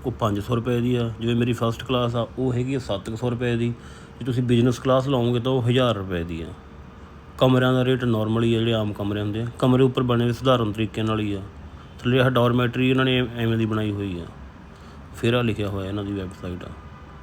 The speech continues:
ਬਾਹਰਲੇ ਪਾਸੇ ਇੱਥੇ ਕਿਚਨ ਆ, ਤੁਸੀਂ ਉਹਦਾ ਬੈਠ ਕੇ ਚਾਹ ਪਾਣੀ ਪੀ ਸਕਦੇ ਹੋ ਇੱਥੇ। ਸਵੇਰੇ ਛੇ ਵਜੇ ਓਪਨ ਹੁੰਦਾ ਇਹ, ਦੁਪਹਿਰ ਦੇ ਬਾਰਾਂ ਵਜੇ ਤੱਕ ਖੁੱਲ੍ਹਦਾ। ਉਸ ਤੋਂ ਬਾਅਦ ਫਿਰ ਦੋ ਵਜੇ ਤੋਂ ਲੈ ਕੇ ਫਿਰ ਸ਼ਾਮ ਤੱਕ। ਕਿਚਨ ਤੋਂ ਬਾਹਰ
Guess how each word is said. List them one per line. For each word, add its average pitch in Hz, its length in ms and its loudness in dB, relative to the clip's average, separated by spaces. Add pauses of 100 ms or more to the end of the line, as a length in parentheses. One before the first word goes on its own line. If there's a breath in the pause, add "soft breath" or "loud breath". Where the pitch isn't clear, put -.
(920 loud breath)
ਬਾਹਰਲੇ 113 340 2
ਪਾਸੇ 117 280 0
ਇੱਥੇ 107 240 -4
ਕਿਚਨ 123 360 -2
ਆ, 123 40 0
ਤੁਸੀਂ - 1400 -12
ਉਹਦਾ 107 120 -4
ਬੈਠ 113 300 -2
ਕੇ 113 200 -6
ਚਾਹ 120 200 0
ਪਾਣੀ 117 240 -2
ਪੀ 107 200 -4
ਸਕਦੇ 104 260 -4
ਹੋ 113 60 0
ਇੱਥੇ। 107 280 -6 (560)
ਸਵੇਰੇ 120 260 2
ਛੇ 123 240 2
ਵਜੇ 123 180 2
ਓਪਨ 123 240 0
ਹੁੰਦਾ 113 280 0
ਇਹ, 110 180 -2
ਦੁਪਹਿਰ 110 340 -4
ਦੇ 123 140 -2
ਬਾਰਾਂ 107 280 -2
ਵਜੇ 113 200 -2
ਤੱਕ 120 240 -8
ਖੁੱਲ੍ਹਦਾ। 123 320 0 (440 loud breath)
ਉਸ 120 180 -6
ਤੋਂ 139 80 0
ਬਾਅਦ 135 160 0
ਫਿਰ 123 120 -2
ਦੋ 113 200 0
ਵਜੇ 110 120 0
ਤੋਂ 113 120 -2
ਲੈ 110 80 -2
ਕੇ 117 100 -4
ਫਿਰ 104 220 -6
ਸ਼ਾਮ 101 260 -8
ਤੱਕ। 98 180 -10 (1120 loud breath)
ਕਿਚਨ 135 260 0
ਤੋਂ 143 80 0
ਬਾਹਰ 127 340 2